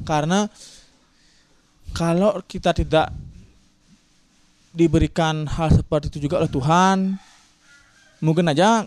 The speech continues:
kemampuan saya nggak seperti ini sekarang. Karena saya merasa semakin besar godaan itu, semakin kuat diri saya.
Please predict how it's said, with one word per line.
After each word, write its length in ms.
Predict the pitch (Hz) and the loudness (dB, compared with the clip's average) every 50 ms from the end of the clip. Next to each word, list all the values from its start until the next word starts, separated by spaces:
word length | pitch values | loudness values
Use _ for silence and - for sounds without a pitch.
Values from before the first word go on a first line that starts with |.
| - _ 175 | -6 _ -2
kemampuan 400 | 165 160 156 156 160 165 156 156 | -2 0 0 2 2 2 2 2
saya 240 | - - 196 185 | 2 2 2 0
nggak 80 | 180 - | -2 -4
seperti 320 | - - 160 151 - 147 | -2 -4 -4 -4 -2 -4
ini 80 | 147 143 | -6 -4
sekarang. 400 | - - - 143 127 127 117 127 139 - - - - - - - - - - | -6 -6 -8 -8 -10 -10 -12 -10 -10 -8 -8 -6 -6 -6 -8 -10 -14 -20 -12
Karena 320 | _ 147 143 160 175 180 - - - - - - _ | _ -4 -2 -2 -2 -4 -6 -10 -18 -20 -20 -4 _
saya 160 | - 196 185 | 2 4 4
merasa 240 | 180 160 170 - 202 208 - - - - - | 6 4 4 4 4 2 0 -4 -12 -14 -12
semakin 400 | - - - 202 190 180 202 208 | -2 0 4 4 4 4 6 4
besar 160 | - - 254 262 | 4 4 4 4
godaan 320 | 226 214 185 160 156 156 | 6 6 6 6 4 4
itu, 160 | 151 - 202 | 2 2 0
semakin 560 | - - 202 185 180 175 170 - - 180 165 | 2 4 4 4 6 4 4 4 2 0 0
kuat 240 | - 165 165 180 202 | 0 -2 -6 -4 -4
diri 240 | 180 156 147 139 123 | -2 -2 0 4 4
saya. 400 | - 147 131 127 127 127 123 | 4 4 2 -2 -4 -6 -8